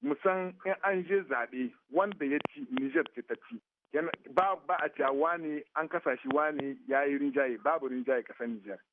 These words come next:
Rinjaye wanda muke fata shi ne rinjayen Nijar gaba ɗaya. Kenan duk wanda ya samu rinjaye ba da Nijar ciki ba, to kenan kan shi ya yi ma bai ma Nijar ba. Shi ne muke so da ɓangaren ƴan adawa da ɓangaren masu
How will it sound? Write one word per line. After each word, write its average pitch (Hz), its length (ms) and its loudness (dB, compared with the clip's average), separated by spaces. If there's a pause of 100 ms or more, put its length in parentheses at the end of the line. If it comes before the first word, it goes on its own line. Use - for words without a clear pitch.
(240)
Rinjaye 165 420 2
wanda 156 240 -2
muke 143 280 0
fata 147 300 2
shi - 180 -12
ne 143 160 2
rinjayen 127 400 2 (220)
Nijar 120 280 -2
gaba 107 260 -4
ɗaya. 101 140 -12 (300)
Kenan 156 320 0 (300)
duk 208 140 -4
wanda 220 260 0
ya - 100 0
samu 151 240 0
rinjaye 156 380 0
ba 123 140 2
da 127 80 -2
Nijar 131 240 2 (100)
ciki - 180 -12
ba, 110 180 -4 (320)
to 117 80 -6
kenan 151 240 0
kan 165 200 0
shi - 180 -6
ya 147 40 4
yi 151 60 2
ma 139 140 2
bai 117 160 -2
ma 127 100 2
Nijar 104 300 -6
ba. 90 100 -12 (480)
Shi 170 80 0
ne 160 100 4
muke 143 400 0
so 143 260 2 (380)
da 117 180 0
ɓangaren 175 520 0
ƴan 151 240 -2
adawa 135 420 2
da 110 120 -2 (220)
ɓangaren 165 380 0
masu 117 260 -4